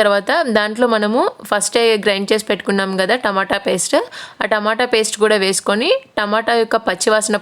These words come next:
పోయేంత వరకు వాటి మొత్తాన్ని వేయించుకోవాలండి. అది మొత్తం వేగిన తర్వాత దాంట్లో కొంచెం కొత్తిమీర, పుదీనా వేసుకోవాలి, చిన్నగా కట్ చేసి వేసుకోవాలి. వేసుకున్నాక దాన్ని కొద్దిసేపు ఉడికించుకోవాలండి. ఇలా మొత్తం దగ్గరగా అయ్యేంత వరకు ఉడికించుకోవాలి. అలా ఉడికిన తర్వాత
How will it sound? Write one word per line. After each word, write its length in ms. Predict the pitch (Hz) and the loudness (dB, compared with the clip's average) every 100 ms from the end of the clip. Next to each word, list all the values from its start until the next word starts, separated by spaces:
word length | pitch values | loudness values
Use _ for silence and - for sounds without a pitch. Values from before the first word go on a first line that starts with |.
| 208 | 0
పోయేంత 420 | 196 202 208 196 196 | 2 2 0 0 0
వరకు 200 | 196 277 | 0 0
వాటి 140 | 226 202 | 0 0
మొత్తాన్ని 340 | 185 - 214 214 | -2 -2 -2 0
వేయించుకోవాలండి. 840 | 196 190 190 - 190 185 185 185 302 480 - - - 226 | 0 0 -2 -2 0 0 -2 0 -2 -4 -12 -14 -4 -2
అది 80 | 226 | 0
మొత్తం 240 | 220 220 269 | 0 0 2
వేగిన 260 | 220 208 226 214 | 2 2 0 2
తర్వాత 260 | 208 202 285 233 | 2 2 0 2
దాంట్లో 280 | 202 208 233 | -2 -2 -2
కొంచెం 260 | 214 202 233 214 | -2 0 0 0
కొత్తిమీర, 380 | 202 - 214 214 233 | -2 0 2 4 2
పుదీనా 360 | 254 202 202 208 196 | 0 0 2 0 0
వేసుకోవాలి, 440 | 185 - 180 202 254 | -2 0 0 0 -2
చిన్నగా 320 | 220 208 208 208 | 0 2 2 0
కట్ 140 | 196 175 | -2 -2
చేసి 200 | 190 233 196 | 0 0 0
వేసుకోవాలి. 540 | 185 - 185 185 240 480 - - - | -2 0 0 2 0 0 -6 -18 0
వేసుకున్నాక 500 | 226 240 - 247 240 240 | 2 2 2 0 2 2
దాన్ని 180 | 240 233 233 | 2 0 -2
కొద్దిసేపు 460 | 190 190 220 208 277 220 | -4 -2 0 2 2 2
ఉడికించుకోవాలండి. 920 | 190 208 190 - 202 190 185 185 240 370 - 415 | 0 0 -2 0 0 2 0 0 -2 -2 0 2
ఇలా 100 | 220 202 | 2 2
మొత్తం 240 | 190 247 233 | -2 -2 0
దగ్గరగా 340 | 202 202 196 202 | 0 0 0 0
అయ్యేంత 300 | 196 196 185 196 | 2 -2 0 0
వరకు 180 | 190 190 226 | 0 2 2
ఉడికించుకోవాలి. 760 | 185 196 190 - 190 180 190 320 - - - - | 2 -2 -4 -2 0 2 2 0 -4 -16 -8 -2
అలా 140 | 220 208 | 0 0
ఉడికిన 280 | 214 277 269 233 | 0 -2 0 2
తర్వాత 320 | 202 196 | 2 2